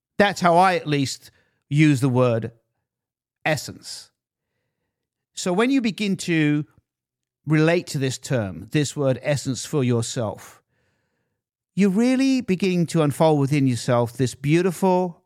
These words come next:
awareness of this inner sanctuary, this essence of you that is waiting to be expressed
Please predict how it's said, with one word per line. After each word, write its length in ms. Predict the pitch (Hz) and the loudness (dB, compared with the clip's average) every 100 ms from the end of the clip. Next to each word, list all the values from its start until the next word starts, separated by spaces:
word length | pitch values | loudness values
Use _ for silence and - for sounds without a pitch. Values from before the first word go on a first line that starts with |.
| - | -2
awareness 840 | 143 139 143 120 101 107 - - _ _ _ _ _ _ _ | 0 2 2 0 -4 -8 -10 -14 _ _ _ _ _ _ _
of 300 | 127 139 120 | -2 0 2
this 440 | 127 120 117 - - _ | 2 0 -2 -10 -14 _
inner 260 | 156 185 185 | -4 0 0
sanctuary, 720 | - 185 170 135 135 110 92 | -2 -2 -2 -2 -2 -2 -6
this 220 | - 131 - _ | -4 -6 -6 _
essence 440 | 180 170 196 - | -4 -2 -6 -2
of 100 | 180 | -4
you 420 | 147 135 98 87 - _ _ _ _ _ _ _ _ | 0 -2 -2 -6 -14 _ _ _ _ _ _ _ _
that 280 | 139 135 131 | 0 2 -2
is 480 | 139 135 123 120 117 - | -2 0 2 0 -4 -8
waiting 640 | 127 139 180 190 190 175 | -2 0 0 -2 -2 -2
to 460 | - 151 143 131 120 | -4 -2 0 0 0
be 220 | 156 165 | 0 0
expressed 880 | 143 - - 185 135 101 - - | -2 -10 -2 0 0 -2 -12 -14